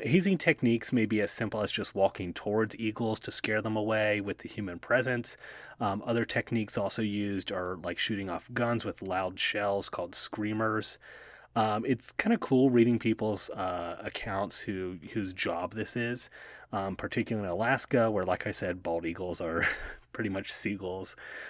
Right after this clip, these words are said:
Um, they do have a bit of a love-hate relationship with the birds. You know, it's their job to keep 'em away. So, you know, they have a lot of respect for 'em, but also they're, they're a bit annoyed by 'em. Funnily enough, though, airports will also use kites shaped like bald eagles or models of bald eagles to try to scare away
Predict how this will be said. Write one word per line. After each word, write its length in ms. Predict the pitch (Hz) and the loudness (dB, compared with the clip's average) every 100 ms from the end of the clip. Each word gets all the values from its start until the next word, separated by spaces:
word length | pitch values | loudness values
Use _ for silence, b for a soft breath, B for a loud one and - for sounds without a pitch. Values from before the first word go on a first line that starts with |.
| B | B
Um, 340 | 135 110 113 113 | -2 0 0 4
they 120 | 123 | 6
do 100 | 151 | 10
have 140 | 165 | 10
a 60 | 147 | 10
bit 140 | 123 | 4
of 100 | 123 | 4
a 40 | 110 | 2
love-hate 580 | 90 90 - - 98 95 | 0 0 -2 -4 -6 -4
relationship 600 | 92 92 - 98 101 107 | -6 -6 -6 -4 -4 -4
with 80 | |
the 80 | 95 | -6
birds. 400 | 95 95 92 90 | -4 -4 -2 -4
You 80 | 98 | -6
know, 100 | 87 | -4
it's 140 | 90 | -4
their 120 | 120 110 | -2 -2
job 380 | 110 117 117 | 0 2 2
to 60 | 101 | 0
keep 280 | - 101 - | -4 -6 -4
'em 120 | 87 | -6
away. 360 | 87 90 87 82 | -4 -2 -4 -4
So, 180 | - 101 | -4 -2
you 120 | 127 | 2
know, 80 | 139 | 4
they 80 | 151 | 4
have 120 | 185 | 4
a 40 | |
lot 160 | 180 147 | 4 4
of 40 | |
respect 440 | 110 - - - - | 2 0 -2 -2 -2
for 360 | - 95 90 | -10 -10 -6
'em, 120 | 90 | -4
but 120 | 92 95 | -4 -2
also 480 | 92 - 101 92 | 0 2 0 -4
they're, 200 | 92 92 90 | -4 -4 -4
they're 160 | 104 | -4
a 60 | 101 | -2
bit 200 | 107 107 | 0 0
annoyed 400 | 95 90 90 92 | -2 -4 -6 -6
by 220 | 90 98 | -8 -8
'em. 200 | 101 101 b b b b - | -10 -12 b b b b 0
Funnily 340 | 143 180 220 | 4 8 8
enough, 320 | 123 110 - | 8 6 4
though, 380 | 139 135 139 135 - - | 2 6 6 4 -4 0
airports 440 | 120 - 131 120 | 0 4 4 4
will 260 | 110 107 107 | 0 0 2
also 320 | 107 101 - | 2 2 2
use 400 | 113 104 101 98 | 0 0 -2 -2
kites 460 | - - 107 123 - - | -4 0 0 0 -4 -6
shaped 580 | - - 175 240 - - | -8 -2 0 0 0 0
like 240 | 101 110 | 0 2
bald 320 | 101 92 92 | 0 2 0
eagles 480 | 90 92 92 95 - | -2 -2 -2 -2 -4
or 320 | 110 104 101 | -2 2 2
models 720 | 98 107 107 139 156 107 87 | 0 2 6 6 6 4 2
of 180 | 104 85 - | -2 -6 -4
bald 280 | 87 87 | -4 -2
eagles 380 | 85 87 87 90 | -4 -2 -2 -4
to 160 | - 92 | -2 -4
try 220 | - - | -2 -2
to 80 | 98 | -2
scare 280 | - - 101 | -2 0 0
away 260 | 98 95 | 0 -4